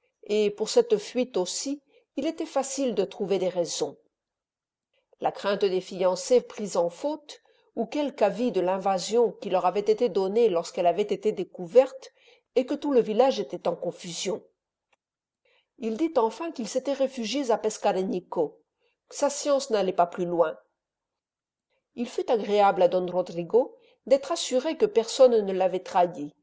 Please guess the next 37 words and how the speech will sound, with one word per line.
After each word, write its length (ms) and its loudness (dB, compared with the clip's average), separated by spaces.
et 100 0
de 100 -2
voir 280 -4
qu'il 180 -4
ne 80 4
restait 320 -2
pas 160 2
de 100 4
trace 400 -4
du 200 -6
fait 260 2
dont 140 -2
il 200 -6
était 160 -4
l'auteur. 720 -2
Mais 260 0
ce 180 -4
fut 260 -8
une 140 4
satisfaction 720 0
légère 580 6
et 60 -2
d'un 140 2
moment. « 480 -4
Ils 220 0
ont 80 2
fui 220 4
ensemble ! » 720 2
s'écria-t-il. « 920 -2
Ensemble ! 800 0
Et 80 -2
ce 140 0
coquin 360 0
de 100 4
moine ! 560 0
Ce 180 -2
moine ! » 480 4